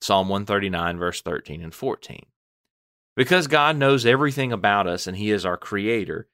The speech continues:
his word, what he has said to us, ought to be very precious, ought to be very valuable to us.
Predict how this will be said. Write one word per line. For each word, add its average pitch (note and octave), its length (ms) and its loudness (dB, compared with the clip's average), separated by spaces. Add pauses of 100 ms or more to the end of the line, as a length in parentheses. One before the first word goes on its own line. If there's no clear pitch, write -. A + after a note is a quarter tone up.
(460)
his B2+ 240 4
word, A2 560 -2
what A#2+ 180 2
he C#3 160 0
has C3+ 160 2
said D3+ 380 0
to G2 220 -2
us, D#2 320 -8 (120)
ought - 340 2
to B2+ 100 -4
be A2+ 220 -4
very A2 280 -4
precious, - 720 -2
ought G#2 200 -4
to A#2+ 100 -14
be A2+ 100 -4
very G2+ 240 -4
valuable F#2+ 720 -2
to A#2 320 -6
us. - 220 -10